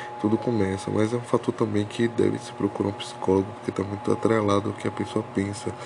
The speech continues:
justamente com o bem-estar do outro, que ela fica pensando: "Será que eu vou ficar muito ansioso em tentar? Será que eu vou conseguir manter a relação com essa pessoa? Será que eu vou conseguir ter ereção? Será, como é que vai ser?" Fica muito preocupado, com medo, ansiedade,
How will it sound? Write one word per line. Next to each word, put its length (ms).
justamente 560
com 200
o 60
bem-estar 440
do 260
outro, 320
que 80
ela 160
fica 200
pensando: 360
"Será 180
que 60
eu 60
vou 80
ficar 220
muito 260
ansioso 560
em 40
tentar? 420
Será 240
que 80
eu 60
vou 100
conseguir 240
manter 380
a 20
relação 760
com 60
essa 180
pessoa? 340
Será 220
que 120
eu 40
vou 140
conseguir 340
ter 300
ereção? 500
Será, 300
como 180
é 60
que 100
vai 120
ser?" 300
Fica 200
muito 200
preocupado, 720
com 160
medo, 360
ansiedade, 680